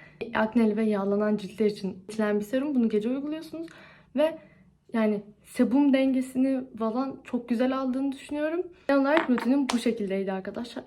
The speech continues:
Ama rutinim henüz bitmedi çünkü gündüzleri C vitamini uyguluyorsunuz. Sakın ama sakın güneş kremi sürmeden dışarı çıkmayın.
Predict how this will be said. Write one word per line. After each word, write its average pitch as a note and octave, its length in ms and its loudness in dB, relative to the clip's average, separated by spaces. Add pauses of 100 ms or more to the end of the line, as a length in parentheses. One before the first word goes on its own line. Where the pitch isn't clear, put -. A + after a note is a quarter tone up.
Ama B3 360 0
rutinim G#3+ 320 -2
henüz G3 300 -6
bitmedi C4 440 -2
çünkü C4 360 -2 (420)
gündüzleri B3 480 6
C A#3 200 0
vitamini A3 340 -4
uyguluyorsunuz. A#3+ 680 -2 (520)
Sakın B3+ 320 0
ama A3 160 4
sakın A#3 340 -2
güneş A#3 320 2
kremi G#3 280 0
sürmeden F#3+ 560 -2
dışarı F#3+ 360 -4
çıkmayın. D4 500 -4